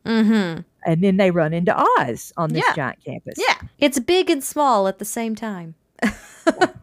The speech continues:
Speaker 1: I like how Oz is kind of sympathizing with Buffy, but also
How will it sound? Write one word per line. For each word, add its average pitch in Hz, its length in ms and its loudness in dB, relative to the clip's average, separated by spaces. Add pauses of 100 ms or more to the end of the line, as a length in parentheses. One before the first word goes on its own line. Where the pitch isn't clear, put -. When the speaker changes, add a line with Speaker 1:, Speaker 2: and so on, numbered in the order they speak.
(540)
Speaker 1:
I 254 80 0
like 294 240 0
how 320 180 2
Oz 214 420 2
is 214 440 0 (340)
kind 220 340 2
of 226 520 0 (140)
sympathizing 247 840 0
with 220 220 0
Buffy, 226 360 0
but 220 180 0
also 202 680 2